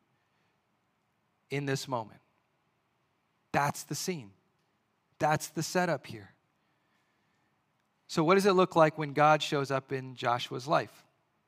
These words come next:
We're gonna break it down in three ways. The first one is this. From the text, we see there is a reminder, number one. Number two,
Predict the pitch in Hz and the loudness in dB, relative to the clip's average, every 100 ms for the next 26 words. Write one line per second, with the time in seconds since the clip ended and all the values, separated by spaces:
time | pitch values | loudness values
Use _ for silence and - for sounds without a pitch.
0 | _ _ _ _ _ - - 151 160 175 | _ _ _ _ _ -16 -6 -2 2 4
1 | 196 208 220 220 214 220 214 220 214 180 | 6 8 6 6 2 4 6 6 4 4
2 | 220 226 233 208 180 165 - 190 226 233 | 4 4 0 0 2 0 2 -2 -2 -2
3 | - 214 185 185 - 196 190 - - - | 4 4 4 -2 -2 0 0 -2 -12 2
4 | 185 185 175 170 156 151 156 180 185 139 | 8 8 8 6 4 4 8 8 6 -2
5 | 127 143 180 160 139 160 - _ _ _ | -4 0 0 2 0 -2 -10 _ _ _
6 | _ _ _ _ _ _ _ - 160 160 | _ _ _ _ _ _ _ -4 0 0
7 | - - 220 170 180 | 0 2 6 6 4